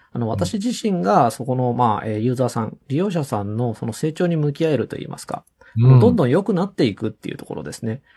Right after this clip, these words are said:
Speaker 2: まあ、
Speaker 1: うん。
Speaker 2: それをこう見ていくことができるっていうのが、私にとってのこう、まあ、喜びと言いますか、<laughs> 楽しいポイントでもあるので、
Speaker 1: うん。
Speaker 2: ま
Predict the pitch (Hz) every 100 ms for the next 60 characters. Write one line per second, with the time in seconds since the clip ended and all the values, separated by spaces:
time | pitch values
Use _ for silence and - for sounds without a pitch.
0 | _ - 113 190 214 208 202 196 180 202
1 | 143 - 170 175 170 156 180 180 190 202
2 | 208 139 - 180 190 175 175 170 110 101
3 | - - 123 107 120 135 139 120 104 113
4 | - 127 - 135 139 117 120 135 123 131
5 | - 98 104 101 104 104